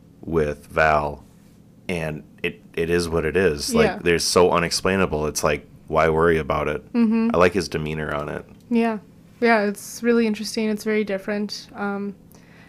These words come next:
Speaker 2: I was worried this was not going to be long. I was genuinely worried I was gonna have, like, one and a half pages
Speaker 1: Oh,
Speaker 2: of
Speaker 1: yeah?
Speaker 2: notes
Speaker 1: Mm-hmm.
Speaker 2: on it. And then, um, one of the articles I was reading referenced a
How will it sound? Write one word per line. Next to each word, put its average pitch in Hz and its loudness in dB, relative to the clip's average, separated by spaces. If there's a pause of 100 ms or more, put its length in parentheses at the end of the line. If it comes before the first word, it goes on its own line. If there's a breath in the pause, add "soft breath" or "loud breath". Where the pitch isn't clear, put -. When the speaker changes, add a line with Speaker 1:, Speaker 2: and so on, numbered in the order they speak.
Speaker 2:
I 233 -2
was 220 0
worried 240 6
this 240 0
was 214 -6
not 190 -2
going 196 -6
to 196 -8
be 180 -6
long. - -8
I 190 -8
was 202 0
genuinely 185 -4
worried 180 -6
I 185 -6
was 196 -10
gonna 190 -12
have, 196 -12
like, - -10 (600)
one 220 -2
and 220 -4
a 208 -6
half 202 -8
pages 240 -2 (360 loud breath)
Speaker 1:
Oh, - 4
Speaker 2:
of 220 6
Speaker 1:
yeah? 220 4
Speaker 2:
notes 240 4
Speaker 1:
Mm-hmm. 190 -4
Speaker 2:
on 285 6
it. 311 2
And 226 4
then, 220 4 (100)
um, 196 2
one 202 -2
of 220 0
the 220 0
articles 226 0
I 196 2
was 196 0
reading 190 -2
referenced 190 -4
a 185 -4